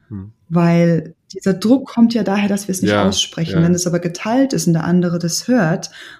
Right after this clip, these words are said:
Speaker 2: und uns dann im Idealfall einfach anschaut und sagt,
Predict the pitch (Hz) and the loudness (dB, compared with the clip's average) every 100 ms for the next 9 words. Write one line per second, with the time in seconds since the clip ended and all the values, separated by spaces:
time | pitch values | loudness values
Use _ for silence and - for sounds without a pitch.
0 | _ 190 185 185 - 180 180 180 175 - | _ 4 6 6 2 2 2 2 0 -2
1 | - - _ - - 180 180 180 185 190 | -16 -20 _ -20 -4 0 2 2 2 2
2 | 180 - 170 170 190 185 - - 226 226 | 2 2 0 2 0 -2 -2 0 2 0
3 | 208 196 190 180 185 - | 2 2 4 2 -2 -10